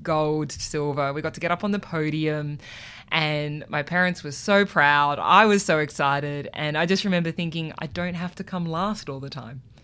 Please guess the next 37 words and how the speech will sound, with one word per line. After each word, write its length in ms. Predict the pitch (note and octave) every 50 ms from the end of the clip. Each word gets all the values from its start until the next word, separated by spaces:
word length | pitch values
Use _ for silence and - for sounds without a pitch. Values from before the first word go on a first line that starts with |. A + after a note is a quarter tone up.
| - - - - - - - -
It 40 | C#3
was 80 | D3+ D3+
like 140 | E3 D3+
I'd 180 | - D#3+ E3 D#3+
finally 360 | - F3+ D#3 D#3 D#3 D#3 D#3
found 300 | D3 - D3 C#3+ D3 D3 D3+
that 160 | C3+ - -
thing 160 | D3 C#3 C#3+
that 120 | C#3+ C#3
I 200 | C3+ C#3 D3+ D#3
was 200 | D#3 D3 D3+ C3+
good 180 | C3 - C3+ G#2
at, 340 | F#2 F2+ E2 - - - - - - - - - - - -
and 360 | - C#3+ C#3+ C#3+ C#3 C#3+ C#3
it 100 | - D3
didn't 180 | C#3+ D3+ D3 D#3
matter 400 | D#3+ D#3 D#3+ E3+ E3+ D#3+ D#3 D3+
if 320 | D3+ - - - - - - - - - - - - - - - - - - - -
I 180 | D3 D3+ D3+
wasn't 360 | C#3+ C3 D3+ C#3 E3 D#3 C#3 B2+
good, 320 | D#3 D3 C#3+ C#3+ C3+ A2 - - - - - -
um, 360 | - D3+ C#3+ C#3 C3+ C3+ C3+ C3+
at 120 | - D3+ -
school 680 | - - - - D4+ C#4 C4+ C4 C4 B3+ B3+ B3+ A#3
or 360 | - A2+ E3+ D#3+ D3+ D3+ D#3
anything 380 | C3 E3+ F#3+ G3 G3 G3 F#3+ F3
else. 200 | F3 E3+ - -
There 140 | - E3+ E3
was 160 | D#3 E3 D3+
somewhere 720 | - - - F#3+ F3+ F3+ F3 D#3+ D3+ D3 C#3 B2 B2+ C3+ C#3+ - - - -
that 160 | - C#3+ - -
I 340 | - - C3+ C#3 C#3 C3+ C3+
got 220 | C3 - A#2 - -
to 60 | A#2
be 120 | G#2+ C#3
number 260 | G#2+ F2 E2+ F2 F2
one, 300 | A#2 A2 G#2 F2 - -